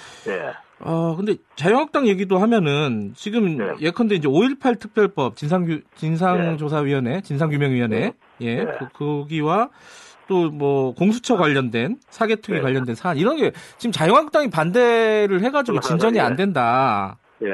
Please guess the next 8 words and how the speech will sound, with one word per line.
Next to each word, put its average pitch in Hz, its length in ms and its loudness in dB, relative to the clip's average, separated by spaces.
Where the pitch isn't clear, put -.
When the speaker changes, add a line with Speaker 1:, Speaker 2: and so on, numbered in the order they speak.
Speaker 2:
이런 277 260 2
얘기는 285 260 0
어떻게 262 260 -4
보세요? 147 480 -2
Speaker 1:
반대라기보다 131 2000 -4
이제 117 320 -6
그 120 600 -2
오일팔 131 560 -6